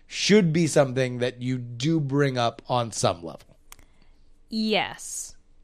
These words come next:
Speaker 2: And that you should try and genu-, generally avoid doing.
Speaker 1: Yeah. Oh, no,
Speaker 2: But
Speaker 1: no, no.
Speaker 2: everybody
Speaker 1: I mean,
Speaker 2: does it.
Speaker 1: let's, let's, let's, let's go ahead and just get out there on Front Street that we are not condoning lying on any level, right? But, you know,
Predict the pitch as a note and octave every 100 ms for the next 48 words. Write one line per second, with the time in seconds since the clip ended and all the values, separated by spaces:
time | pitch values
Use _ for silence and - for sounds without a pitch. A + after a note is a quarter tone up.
0 | _ D4 D4+ D4 C4+ C#4+ E4 D#4 - -
1 | _ _ - - - F4+ F4+ F4 D4 A#3
2 | G#3+ F3+ E3+ E3 E3 - - B3 A3 B3
3 | A3 G3 F3+ D#3+ E3 C#3+ - - D#3+ -
4 | A3 - - - - - C5 A#4+ - -
5 | D#4+ D4+ D4+ D#4 F4 F#4 D4 B3+ G#3 F3+
6 | E3+ F3+ G3+ C4 - - F3 C4+ C#4 C#4+
7 | C#4 A#3+ - - F3+ A#3 B3+ A#3+ - A#3
8 | B3+ - A#3+ A3+ F#3 F3+ E3+ D3+ D3 C3
9 | D3+ D3+ D3 C#3+ B2+ B2+ C3 B2 A#2 C3
10 | C3 B2+ C#3 G3+ G3+ F3 D#3 D#3 D3 A2+
11 | C3 D3+ D3+ D3 C#3 C3+ C#3+ B2+ G#2+ F#2+
12 | E2+ E2 G#2+ C#3 D#3 E3 - G#3 F3+ C4
13 | G#3